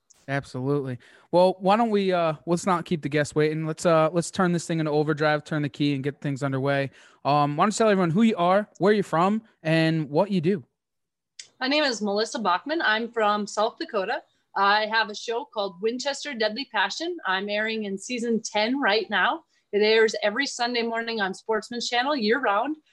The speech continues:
Speaker 2: Um, and I basically, uh, get to hunt all over ever since I was a little kid. My only dream was to hunt every single day. <laughs> Um, and I tried to figure out how to make a career out of it. I did that. And I've been pretty close to hunting every single day. I, for quite a while, I traveled about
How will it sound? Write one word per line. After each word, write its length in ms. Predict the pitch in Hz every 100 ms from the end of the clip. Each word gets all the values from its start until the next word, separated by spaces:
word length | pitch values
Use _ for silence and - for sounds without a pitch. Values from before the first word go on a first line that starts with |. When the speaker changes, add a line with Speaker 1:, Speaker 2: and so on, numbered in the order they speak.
| _ -
Speaker 2:
Um, 380 | 202 208 202 214
and 140 | 208
I 160 | 233 247
basically, 560 | 254 277 - 285 277
uh, 60 | 240
get 140 | 208 262
to 60 | 226
hunt 220 | 214 285 285
all 140 | 269
over 180 | 311 - 196
ever 100 | 208
since 260 | - 233 233
I 20 |
was 120 | 220
a 40 |
little 240 | 233 247 240 -
kid. 140 | 311 320 _ _ _
My 340 | 202 220 277 285
only 420 | 269 294 294 269 214
dream 480 | 214 262 320 339 302
was 180 | 269 -
to 180 | 294 240
hunt 240 | 262 247
every 220 | 226 277
single 300 | - 262 254
day. 500 | 220 202 196 - 220 311
<laughs> 60 | - - - -
Um, 220 | 226 226
and 80 | 220
I 120 | 233
tried 220 | 233 254 233
to 100 | 233
figure 200 | 269 254 240
out 100 | 208
how 100 | 233
to 80 | 226
make 200 | 233 226
a 40 |
career 360 | 202 - 233 233
out 140 | 233 254
of 60 |
it. 120 | 320 359
I 140 | 190 185
did 280 | 185 220 220
that. 260 | 226 269 - _ _ -
And 300 | 240 240 240
I've 240 | - 277
been 140 | 381 415
pretty 200 | 427 403
close 280 | 403 427 -
to 100 | 240
hunting 220 | 240 202
every 160 | 220 220
single 280 | - 226
day. 280 | 208 220 226
I, 60 | 220
for 180 | 220 226
quite 220 | - 294
a 40 | 320
while, 280 | 302 285 247
I 140 | 226
traveled 400 | 202 240 233 214
about 180 | 208